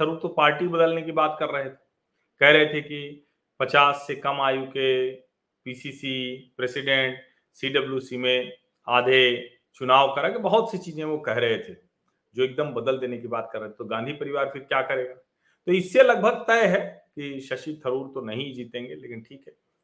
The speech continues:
कहने के लिए यही सही, चुनाव हो रहा है, देखा जाए। कई बार अंतरात्मा वाली बात होती है, लेकिन अंतरात्मा क्या कांग्रेसियों की जागेगी क्या?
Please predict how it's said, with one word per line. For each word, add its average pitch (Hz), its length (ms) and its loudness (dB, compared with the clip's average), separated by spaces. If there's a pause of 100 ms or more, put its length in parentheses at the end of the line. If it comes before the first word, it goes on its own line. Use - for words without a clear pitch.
(120)
कहने 113 260 -4
के 143 100 -8
लिए 139 220 -2
यही 135 120 2
सही, 131 160 -4
चुनाव 120 380 -2
हो 127 120 0
रहा 127 200 2
है, 120 80 -2 (460)
देखा 127 240 4
जाए। 160 220 0
कई 120 220 -8
बार 123 200 0 (520)
अंतरात्मा 117 560 -2
वाली 139 220 0
बात 135 260 -2
होती 127 180 -10
है, 123 60 -8
लेकिन 120 140 -10
अंतरात्मा 117 540 -4
क्या 120 180 -4
कांग्रेसियों 117 520 -10
की 107 120 -14
जागेगी 135 520 2
क्या? 135 180 -8